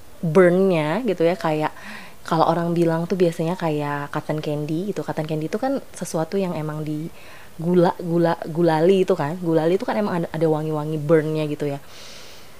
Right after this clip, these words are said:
Jadi ya kayak gitu, dan ini tuh banyak banget yang suka sama wangi ini. Saking banyak yang suka, aku sendiri sih, kalau aku sendiri secara pribadi sih,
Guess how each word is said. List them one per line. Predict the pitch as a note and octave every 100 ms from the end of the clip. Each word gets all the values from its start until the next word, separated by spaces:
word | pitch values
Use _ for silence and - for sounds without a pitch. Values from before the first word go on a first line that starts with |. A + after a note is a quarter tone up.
| - - -
Jadi | G3 F#3+ C4
ya | F#3+
kayak | G3+ E3+ -
gitu, | - A#3+ C#4+ - -
dan | F#3 F#3
ini | F#3+ A3
tuh |
banyak | A#3 F#3 F3
banget | E3+ G#3+
yang | G3+
suka | - A3+ - -
sama | G3 F3+
wangi | F3 E3+ F3+
ini. | F#3 F3+
Saking | - D#3+ E3+
banyak | F3 E3 E3+ F3+
yang | E3+
suka, | F3+ - E3+
aku | F3+ G3
sendiri | F3+ E3+ E3 G#3
sih, | C#4+ - - - - -
kalau | F3 F3
aku | E3+ G3+
sendiri | G#3+ F#3 C4
secara | - G3 -
pribadi | F3+ E3+ D#3 D#3+ G3+
sih, | C#4